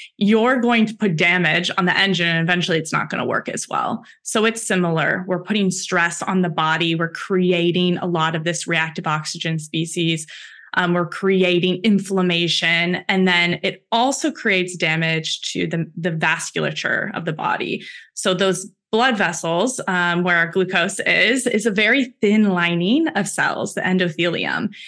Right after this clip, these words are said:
And when we have those big fluctuations in glucose, it's damaging to that endothelial tissue. And that's why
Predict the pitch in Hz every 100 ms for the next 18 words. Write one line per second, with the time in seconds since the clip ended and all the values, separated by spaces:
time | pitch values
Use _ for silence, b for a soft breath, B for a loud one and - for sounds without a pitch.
0 | B B 202 196 208 202 214 214 180 156
1 | 190 175 185 - 175 170 180 151 156 185
2 | 180 170 156 120 - 311 339 - - 226
3 | 226 170 151 180 180 185 175 165 160 165
4 | 170 - 175 165 151 180 165 156 160 156
5 | 151 165 - 170 - - 90 214 B B
6 | B - 185 214 311 330 - 170 156 165
7 | 214 233